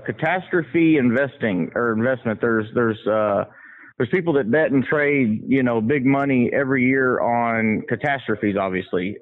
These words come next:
And so, uh, I looked into that a little bit, but you can, uh, th-, there's, I forgot where I read it. I,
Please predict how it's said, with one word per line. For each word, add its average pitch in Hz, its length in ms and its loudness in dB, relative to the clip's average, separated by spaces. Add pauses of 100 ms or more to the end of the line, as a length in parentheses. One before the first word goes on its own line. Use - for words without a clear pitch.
And 110 440 -2
so, 113 280 0 (520)
uh, - 40 -2
I 120 280 2
looked 165 260 0
into 156 200 0
that 147 180 0
a 147 40 0
little 131 180 4
bit, 117 280 0
but 120 200 2 (100)
you 156 180 0
can, 139 460 2 (120)
uh, 110 360 -2 (440)
th-, 131 200 0
there's, 143 280 0 (220)
I 127 100 -4 (120)
forgot 175 280 0
where 190 160 2
I 160 40 2
read 143 240 2
it. 123 100 0
I, 127 60 0